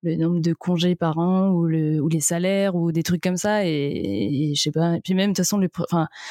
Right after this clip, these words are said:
le, moi, j'ai des amis qui sont, euh, bah, qui sont à fond dans leur taf et c'est très, très bien pour eux, hein, euh, mais, euh, tu vois, moi, je suis incapable de travailler comme une acharnée pour une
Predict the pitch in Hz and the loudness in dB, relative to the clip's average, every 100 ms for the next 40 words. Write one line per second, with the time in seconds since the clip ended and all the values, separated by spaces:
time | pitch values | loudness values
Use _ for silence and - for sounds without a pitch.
0 | - - _ _ _ - 185 175 180 175 | -16 -18 _ _ _ -2 0 2 2 -2
1 | - 87 76 202 202 196 175 190 202 190 | -4 -8 -2 0 2 2 0 0 0 0
2 | 170 185 180 175 170 165 160 160 156 156 | 0 2 2 2 2 2 2 2 2 0
3 | 160 165 165 151 - 190 156 143 202 190 | -2 0 0 -2 0 2 0 -2 -4 -2
4 | 156 - 143 - - 160 170 170 - 156 | -2 -2 -2 -2 -2 0 2 0 0 0
5 | 202 208 180 185 - 160 151 156 - - | 0 2 0 -2 0 2 2 0 -4 -14
6 | - - - 170 160 160 156 156 156 185 | -14 -18 -6 -2 0 2 0 0 0 0
7 | 180 - 170 - 180 180 185 175 170 - | 0 0 -2 -2 0 0 0 0 -2 -2
8 | 151 165 170 170 165 160 170 165 180 180 | 0 0 0 2 2 0 0 2 2 0
9 | 165 160 160 160 | 0 2 2 0